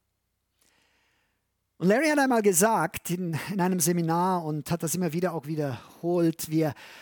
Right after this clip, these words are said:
wir wirken mit Gottes Geist besser zusammen, wenn wir aufhören, Schach zu spielen mit diesem Leben und sta-, stattdessen Poeten werden. Na, wenn das nicht konfus ist,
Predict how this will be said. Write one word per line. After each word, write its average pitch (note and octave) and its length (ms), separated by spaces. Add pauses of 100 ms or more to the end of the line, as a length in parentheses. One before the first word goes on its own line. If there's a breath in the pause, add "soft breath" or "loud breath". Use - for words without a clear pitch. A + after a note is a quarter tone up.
(140 loud breath)
wir F3 300
wirken D4 320
mit G#3+ 160
Gottes - 420
Geist F#3 340
besser B3+ 320
zusammen, E3 540
wenn E3 140
wir E3 200
aufhören, G3+ 1000
Schach - 580
zu - 220
spielen G3 580
mit D#3+ 160
diesem D3 240
Leben E3 280
und D3 120
sta-, C#3+ 380
stattdessen C3 800 (480 loud breath)
Poeten D#3+ 800 (340 soft breath)
werden. A2 640 (3500)
Na, D#3+ 180
wenn C#3+ 140
das - 320
nicht E3 260
konfus G2 480
ist, - 360